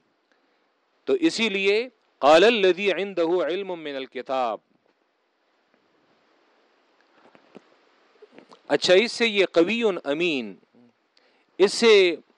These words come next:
علماء یہ بھی استنباط کرتے ہیں کہ بادشاہ کے جو وزیر ہوتے ہیں اور بادشاہ کے جو اتباع ہوتے ہیں قریبی،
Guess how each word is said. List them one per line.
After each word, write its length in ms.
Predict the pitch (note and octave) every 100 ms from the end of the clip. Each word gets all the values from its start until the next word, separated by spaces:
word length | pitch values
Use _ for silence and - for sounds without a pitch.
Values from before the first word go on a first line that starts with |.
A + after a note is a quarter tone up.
| -
علماء 360 | C3 C#3+ F3
یہ 220 | F#3+ G3+
بھی 200 | A#3+ A#3+
استنباط 540 | E3 - C3+ C3 D3+ D#3+
کرتے 380 | D3 C#3 F3+ D3
ہیں 280 | B2 A#2+ C#3+ _ _ _ _ _ _ _ _
کہ 140 | C3+
بادشاہ 720 | C3+ C#3+ E3 - G3+ G3+ F#3 D#3+ - _ _ _ _ _ _ _
کے 160 | C#3+
جو 440 | C#3 D#3+ F3+ F#3 E3 _ _ _
وزیر 460 | A2+ D3 D#3+ G#3+ A3+
ہوتے 440 | D#3 D#3 F#3+ F3
ہیں 100 | F3
اور 140 | D#3+
بادشاہ 480 | C3+ B2 C#3 - F3+
کے 180 | E3+ F3
جو 340 | E3 F3+ G3 A#3 _ _
اتباع 460 | C3+ - D#3 G#3+ F#3
ہوتے 420 | D3+ D3 - F3
ہیں 100 | D#3+
قریبی، 520 | - C#3+ F#3 F#3+ C#3+